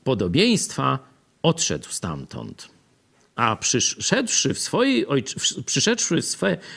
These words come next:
ojczyste strony, nauczał w synagodze ich, tak iż się bardzo zdumieli i mówili: "Skąd ma tę mądrość i te cudowne moce? Czy nie jest to syn cieśli? Czyż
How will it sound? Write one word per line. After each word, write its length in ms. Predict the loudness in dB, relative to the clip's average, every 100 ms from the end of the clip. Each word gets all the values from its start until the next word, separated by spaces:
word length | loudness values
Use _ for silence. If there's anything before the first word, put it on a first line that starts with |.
| -2
ojczyste 560 | 2 4 4 2 2 -2
strony, 420 | 0 2 4 4
nauczał 560 | 6 6 4 4 4 4
w 40 |
synagodze 640 | 2 4 4 4 4 4
ich, 280 | 4 2 0 -8 -20 -10 2
tak 260 | 2 4
iż 120 | 0 2
się 240 | 2 2
bardzo 580 | 4 4 6 6 4 2
zdumieli 640 | 2 2 4 4 4 4
i 60 | 4
mówili: 500 | 2 2 0 -2 -6 _ _ _ _ -20 -20 _ -8
"Skąd 520 | -6 0 0 0 0
ma 180 | 2 4
tę 160 | 4
mądrość 840 | 4 4 4 4 4 -2 -10 -16 -20 _ _
i 120 | -6 -2
te 380 | 2 4 2 0 -8 _ 0
cudowne 640 | 4 6 4 2 0 4
moce? 640 | 6 6 4 4 0 -4 -14 _ _ _ _ _ _ _ _ _ _ _
Czy 180 | -2 0
nie 220 | 2 4
jest 240 | 6 4 0
to 80 |
syn 320 | 4 6 6 2
cieśli? 580 | 4 4 4 2 0 -4 _ _ _ _ _
Czyż 300 | 4 4 4